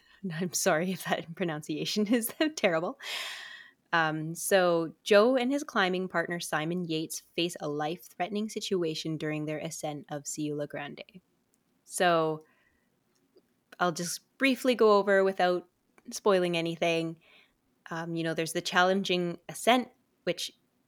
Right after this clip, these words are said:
of Ciula Grande, which is intense enough by itself, by Jo Simpson and Simon Yates. There's a harrowing incident that leads to a life or death situation. Um, and then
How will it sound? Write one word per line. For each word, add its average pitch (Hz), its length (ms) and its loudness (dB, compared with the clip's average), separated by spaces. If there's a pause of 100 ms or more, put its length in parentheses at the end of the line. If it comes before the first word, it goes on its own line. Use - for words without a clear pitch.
(120)
of 175 80 0
Ciula 185 400 2
Grande, 160 340 2
which 156 160 -4
is 156 220 -6
intense 202 580 -2
enough 165 380 -2
by 165 140 6
itself, 156 600 0 (480)
by 165 220 4
Jo 156 180 -2
Simpson 165 420 -4
and 170 140 -4
Simon 160 320 -4
Yates. 156 480 -8 (600)
There's 165 260 0
a 160 60 2
harrowing 170 440 2
incident 196 440 -2
that 165 160 2
leads 160 320 -2
to - 200 -2
a 160 60 0
life 151 300 -2
or 143 60 0
death 143 260 -4
situation. 190 800 -2 (720)
Um, 160 640 -2 (180)
and 170 140 -2
then 160 260 0